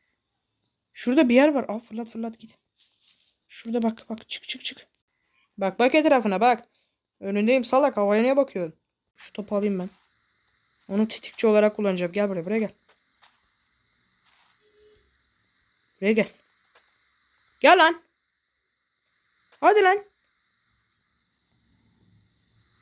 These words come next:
Bu sefer de buraya pustum. Aç şu çekmeceler açılıyor mu ki? Adam uyuyor herhalde. Dur, dur,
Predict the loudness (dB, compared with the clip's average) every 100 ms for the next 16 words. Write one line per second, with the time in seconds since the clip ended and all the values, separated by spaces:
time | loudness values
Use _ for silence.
0 | _ _ _ _ _ _ _ _ _ _
1 | _ _ _ _ _ _ _ _ _ _
2 | _ -20 -14 -8 -2 0 2 0 -2 -8
3 | -8 -8 _ _ _ _ _ _ _ _
4 | _ _ _ _ _ _ _ -4 -2 -2
5 | -4 -4 0 0 0 0 -2 -4 -4 -4
6 | -8 -16 -18 _ _ _ _ _ _ _
7 | _ _ _ _ _ _ _ _ _ _
8 | _ _ _ _ _ _ _ -6 0 4
9 | 6 4 2 2 0 -6 -10 -14 _ _